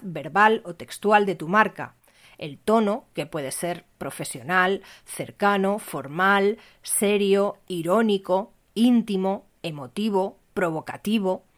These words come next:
Y el lenguaje, que puede ser técnico, coloquial, literario,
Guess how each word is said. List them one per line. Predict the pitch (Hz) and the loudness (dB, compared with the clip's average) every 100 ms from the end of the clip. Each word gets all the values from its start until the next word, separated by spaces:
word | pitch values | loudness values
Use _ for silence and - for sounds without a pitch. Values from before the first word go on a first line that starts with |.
| _ _ _ _ _ _ | _ _ _ _ _ _
Y | 247 285 | 2 4
el | 320 | 4
lenguaje, | 262 220 262 - 170 | 2 4 4 2 -8
que | 165 175 | -6 -6
puede | 190 190 | -2 -2
ser | 180 - 202 - _ _ | 0 0 -2 -2 _ _
técnico, | - 233 208 185 - 190 - _ | 2 4 2 -2 -2 -2 -2 _
coloquial, | 147 135 113 185 202 185 170 226 _ | -8 -8 -2 2 4 4 2 -6 _
literario, | - 156 - 110 165 196 175 165 | -14 -12 -12 -6 -2 0 -2 -6